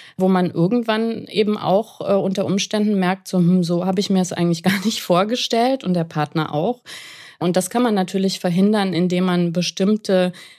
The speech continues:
Themen vorher kennt und sich ganz offen eben austauscht und auch ein bisschen wegkommt. In der Arbeitswelt sagt man ja, dass man agiler wird von diesen, dass man glaubt, so wie es jetzt ist, so ist jetzt einfach drei Jahre, fünf Jahre und da brauchen wir nie wieder drüber sprechen, sondern gerade mit Kindern ist ja alles immer in Bewegung.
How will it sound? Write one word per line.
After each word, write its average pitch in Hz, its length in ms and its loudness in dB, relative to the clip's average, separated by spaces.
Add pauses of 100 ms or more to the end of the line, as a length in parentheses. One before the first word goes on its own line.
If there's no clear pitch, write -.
(160)
Themen 185 380 2
vorher 220 440 -2
kennt 233 520 -2
und 190 260 -2
sich 190 200 -4
ganz 190 220 -2
offen 208 640 -2
eben 196 240 -2
austauscht 220 1040 0
und 196 480 0
auch 190 200 0
ein 214 80 4
bisschen 220 360 0
wegkommt. 208 680 0
In 185 120 0
der 170 120 0
Arbeitswelt 190 460 0
sagt 190 200 -4
man 185 140 2
ja, 180 240 2
dass 175 200 -2
man 175 160 0
agiler 214 600 0
wird 196 280 0 (480)
von 196 160 2
diesen, 202 460 2
dass 185 160 0
man 185 200 0
glaubt, 180 360 0
so 196 180 0
wie 202 60 0
es 190 140 -4
jetzt 202 280 -2
ist, 202 200 -6
so 160 100 -2
ist 170 140 -4
jetzt 175 180 -4
einfach 170 300 -2
drei 170 240 -2
Jahre, 180 260 0
fünf 220 340 -2
Jahre 190 360 0
und 175 120 0
da 175 80 -2
brauchen 180 320 0
wir 175 60 0
nie 175 160 0
wieder 170 200 -2
drüber 165 240 -4
sprechen, 190 540 -2
sondern 175 280 2
gerade 170 300 0
mit 170 240 0
Kindern 196 440 0
ist 156 160 -6
ja 165 100 0
alles 190 280 0
immer 180 200 2
in 165 120 2
Bewegung. 180 640 0